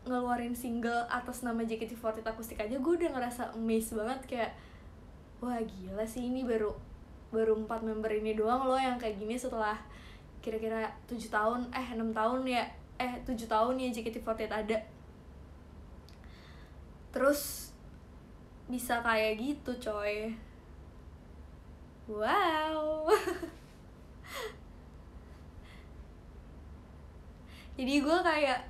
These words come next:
kayaknya kalau misalnya impiannya sebesar itu kayak susah banget ya buat di, eh, capai gitu. Apa kan, maksudnya J K T forty kan afiliasinya langsung sama forty eight Group kan. Terus kayak kita nggak bisa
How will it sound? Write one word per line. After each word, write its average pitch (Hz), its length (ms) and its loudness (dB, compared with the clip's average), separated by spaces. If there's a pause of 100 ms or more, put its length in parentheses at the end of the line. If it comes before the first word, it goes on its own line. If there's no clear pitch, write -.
(140)
kayaknya 220 320 0
kalau 330 160 6
misalnya 240 420 0
impiannya 220 540 0
sebesar 220 480 0
itu 220 240 -4
kayak 359 180 0
susah 269 300 0
banget 226 320 0
ya 247 160 2
buat 226 180 2 (140)
di, 220 320 0 (720)
eh, 240 400 8
capai 247 560 4
gitu. 254 100 2
Apa 247 160 4
kan, 320 160 2 (320)
maksudnya 254 380 -4
J 285 180 0
K - 100 -6
T - 80 -8
forty 240 220 0
kan 330 160 2
afiliasinya 247 720 -2
langsung 247 240 -2
sama 214 240 -2
forty 208 400 -6
eight 202 100 -14
Group 240 240 -8
kan. 196 160 -2 (320)
Terus 247 240 -6
kayak 226 180 -2
kita 233 220 0
nggak 247 140 2
bisa 220 180 -2